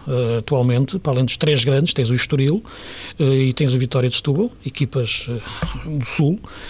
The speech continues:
e tens a realidade, uma realidade um pouco autónoma, que é uma região autónoma futebolística, que são os dois clubes da Madeira, o Nacional e o Marítimo, que têm outras fontes de financiamento,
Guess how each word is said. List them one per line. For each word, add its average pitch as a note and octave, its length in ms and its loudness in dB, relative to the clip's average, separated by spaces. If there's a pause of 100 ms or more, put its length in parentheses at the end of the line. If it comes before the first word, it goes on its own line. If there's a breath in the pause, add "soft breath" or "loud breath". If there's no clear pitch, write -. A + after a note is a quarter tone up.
(200 loud breath)
e D#3 80 2
tens C#3 220 2
a C#3+ 60 4
realidade, C3+ 560 4
uma C#3+ 120 4
realidade C3+ 320 4
um C3 60 4
pouco C#3+ 240 0
autónoma, D3+ 640 4 (120)
que - 80 -4
é C#3 40 2
uma B2+ 100 2
região C3 320 2
autónoma C3+ 440 2
futebolística, D3 540 0
que A3+ 80 2
são C#3+ 120 0
os A#2 60 0
dois B2+ 140 0
clubes C3+ 240 2
da C3+ 80 4
Madeira, C3+ 340 4
o - 20 4
Nacional C3 280 2
e C3 40 4
o - 20 4
Marítimo, D#3+ 380 2
que - 80 -8
têm D3+ 120 4
outras C3+ 220 0
fontes D#3 200 0
de - 80 -4
financiamento, C3+ 680 2